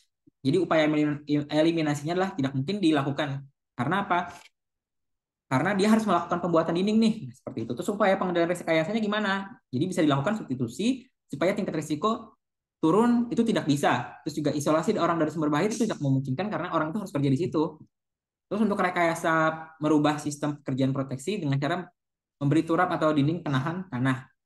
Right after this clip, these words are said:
Terus juga bisa menggunakan metode, eh, kerja selamat. Terus upaya pengendalian administratifnya gimana? Jadi dilakukan penerapan prosedur, eh, operasional standar atau S O P, ada izin kerja, terus juga ada melakukan barikade, ada safety zone, ada rambu-rambu, ada lifeline. Jadi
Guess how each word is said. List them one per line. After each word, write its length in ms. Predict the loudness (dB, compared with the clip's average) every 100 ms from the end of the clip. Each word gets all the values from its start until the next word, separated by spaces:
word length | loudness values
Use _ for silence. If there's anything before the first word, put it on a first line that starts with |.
| _ _ _ -6
Terus 160 | -2 2
juga 160 | 4
bisa 160 | 4 2
menggunakan 480 | 0 0 0 -2 -2
metode, 480 | -2 0 -2 -4 -10
eh, 140 | -8
kerja 200 | -2 -2 0
selamat. 480 | 0 0 -4 -8 -18 -18 -20 _
Terus 100 | -12 -6
upaya 240 | 0 2
pengendalian 400 | 2 0 0 -2
administratifnya 560 | -6 -4 -4 -4 0 0
gimana? 400 | 2 2 2 -2 -6 -20 _ -4
Jadi 160 | 0 0
dilakukan 240 | 0 0 0
penerapan 400 | 0 0 0 -4
prosedur, 480 | -6 -2 -2 -2 -4 _ _ _ _ _ _ _ _ _ _ -2
eh, 180 | 0 0
operasional 320 | -2 -2 -2
standar 400 | -2 -2 -2 -2
atau 80 | -4
S 120 | -4 -6
O 80 | -2
P, 320 | 0 0 -6 -20 _ -2
ada 80 |
izin 320 | 2 4 2 2
kerja, 400 | 2 2 2 0
terus 160 | -4
juga 160 | 0 2
ada 80 | 2
melakukan 560 | 2 0 -2 -4 -2
barikade, 400 | 0 -2 -2 0
ada 160 | 0 0
safety 400 | -4 -6 -2 0
zone, 320 | 4 2 2
ada 400 | -4 -2 -2 -4 -20 -20 _ _ _ _
rambu-rambu, 640 | 0 2 4 4 2 2 2
ada 240 | 2 2
lifeline. 560 | 2 0 0 0 0 0
Jadi 140 | 0